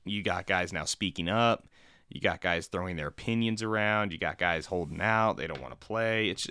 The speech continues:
I love it. I love it. I think it makes it way more interesting. So, we're gonna get into this. We're gonna talk about my top ten teams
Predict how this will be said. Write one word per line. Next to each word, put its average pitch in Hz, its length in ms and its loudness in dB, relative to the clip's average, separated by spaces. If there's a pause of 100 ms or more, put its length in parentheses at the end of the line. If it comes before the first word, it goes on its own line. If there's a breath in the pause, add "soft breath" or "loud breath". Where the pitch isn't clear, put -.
I 135 120 4
love 180 240 6
it. - 140 -2 (400 loud breath)
I 113 100 0
love 151 180 4
it. 113 60 2
I 104 100 2
think 135 160 0
it 110 100 0
makes 117 240 0
it - 140 -2
way 156 320 2
more 113 220 0
interesting. 90 540 -8 (1000 loud breath)
So, 165 440 6 (180)
we're 160 200 0
gonna 226 120 6
get 165 140 4
into 135 160 4
this. 123 220 2
We're 127 80 0
gonna 147 120 2
talk 117 200 4
about 117 200 8
my 90 140 6
top - 320 4
ten 117 240 2
teams 95 480 -2